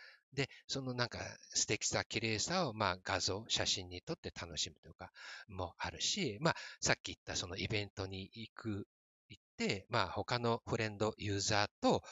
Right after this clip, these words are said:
もうお話をしに行く、う、そういう会話、コミュニケーションを楽しむっていうやり方もあって、まあ、うん、メタバースってやり方、使い方はいろいろで、うん、何かこれをしなきゃいけないっ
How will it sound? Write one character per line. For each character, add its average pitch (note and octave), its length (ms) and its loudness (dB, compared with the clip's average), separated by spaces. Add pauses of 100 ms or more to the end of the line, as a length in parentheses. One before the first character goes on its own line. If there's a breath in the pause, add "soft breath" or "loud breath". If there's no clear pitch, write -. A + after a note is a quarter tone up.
も A#2 160 4
う - 20 -8 (480 loud breath)
お - 40 -4
話 G3 360 4
を F#3+ 60 0
し F3 220 2
に D#3 180 -2
行 - 40 -10
く、 C3 200 -2 (260)
う、 A#2 260 -6
そ G#2 160 0
う - 20 0
い F#2 60 -2
う F2 60 -6
会 C3 260 0
話、 C3 140 -2
コ - 120 -6
ミ E3+ 40 -6
ュ - 40 -4
ニ G#3 60 -6
ケ B3+ 80 2
ー A#3 40 2
シ A3 120 2
ョ E3 60 0
ン G#2 60 -4
を F2+ 140 -4
楽 G2 180 -4
し - 140 -2
む F#2+ 120 -8
っ - 20 -6 (120)
て G2 80 -6
い F#2 120 -2
う E2 80 -8 (160 loud breath)
や F2+ 100 -2
り F#2+ 60 -6
方 F2+ 200 -4
も E2+ 60 -12
あ E2 40 -14
っ - 100 -16
て、 G2+ 100 -6
ま F#2+ 140 -2
あ、 - 40 -12 (360 loud breath)
う A2 60 -12
ん、 G2 80 -12 (120)
メ D#3+ 100 -6
タ G3+ 100 -2
バ D3+ 140 0
ー - 40 0
ス G2 80 -6
っ - 20 -10
て G2 340 -12
や G#2+ 120 -2
り C3+ 100 -4
方、 D#3 320 -4 (100)
使 - 200 -2
い C#3+ 40 -4
方 C#3+ 240 -2
は C3 140 0
い A#2 120 -2
ろ G2+ 140 0
い G2+ 60 -4
ろ G2+ 220 -6 (220)
で、 B2+ 260 0 (340 loud breath)
う B2 60 -8
ん、 G#2 140 -8 (200)
何 F#3 220 -2
か - 160 0 (220)
こ G3 100 0
れ G#3 80 4
を G#3+ 100 0
し - 160 4
な A3+ 100 0
き - 100 -8
ゃ - 20 0
い - 40 -2
け G#2+ 140 -6
な D3 100 0
い E3 40 2
っ - 40 -6